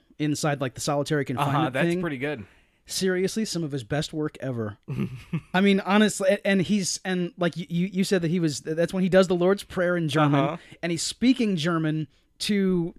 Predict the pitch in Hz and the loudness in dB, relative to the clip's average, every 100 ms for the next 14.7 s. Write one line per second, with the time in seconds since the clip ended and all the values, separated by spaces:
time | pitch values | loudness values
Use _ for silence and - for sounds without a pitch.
0 | - 156 151 143 151 160 151 151 151 135 | -4 0 0 0 0 2 4 4 0 -2
1 | - - 165 151 151 143 - 139 139 139 | -6 -6 -4 -2 -2 -4 -4 -4 -4 -4
2 | 139 _ _ - 175 151 135 147 143 147 | -8 _ _ -6 -4 -2 -2 -4 -2 2
3 | 233 214 190 185 _ _ 190 196 190 - | 4 4 2 -2 _ _ 2 4 2 -2
4 | - _ 202 202 - - 196 185 233 170 | -12 _ 0 0 -4 -10 -6 4 4 4
5 | - 208 - 151 180 190 175 170 - 226 | 0 -2 -2 2 4 6 4 0 0 0
6 | 160 - 127 151 208 - 175 160 170 139 | 0 -2 -4 -2 -2 -2 -4 -2 -4 -2
7 | 160 208 285 185 160 - - - 170 147 | -2 0 2 2 0 -4 -10 -4 -2 0
8 | 254 165 254 226 185 - 220 202 127 185 | 0 2 2 2 0 2 2 2 -2 -4
9 | - 151 - 180 - 101 - 180 180 233 | -4 -8 -8 -10 -10 -14 -6 0 2 2
10 | 190 180 208 190 165 147 170 - - 165 | 2 0 0 0 0 0 -2 -2 -2 -2
11 | 165 170 156 147 156 160 156 139 135 175 | -4 -4 0 2 2 2 2 0 -2 -2
12 | 185 139 107 110 107 113 110 147 147 127 | -2 -4 -6 -12 -10 -12 -10 -6 -6 -6
13 | 120 - - - _ - 147 135 156 151 | -10 -14 -20 -20 _ -6 -4 -2 -2 -2
14 | 175 165 170 143 120 139 127 | -2 -2 -2 -2 -4 -6 -6